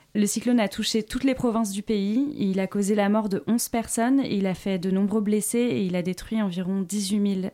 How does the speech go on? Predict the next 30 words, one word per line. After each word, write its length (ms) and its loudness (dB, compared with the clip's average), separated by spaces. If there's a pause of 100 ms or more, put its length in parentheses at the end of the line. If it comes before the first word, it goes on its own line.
(120)
habitations. 640 -6 (960)
Les 180 2
événements, 560 4
euh, 300 0
destructeurs, 600 0
on 120 2
l'a 160 0
vu, 160 -4
ils 80 -2
sont 260 -2
fréquents 480 -2 (160)
pour 160 -4
les 180 2
habitants 400 -2
de, 320 -4
de 120 -4
Tongoa. 480 0 (640)
Pourtant, 520 0
ils 120 0
n'ont 100 2
pas 220 2
de 140 0
terme 340 2
vernaculaire 600 0
qui 140 -4
traduisent 480 0
la 140 2
notion 320 0
de 120 -4
catastrophe 880 -4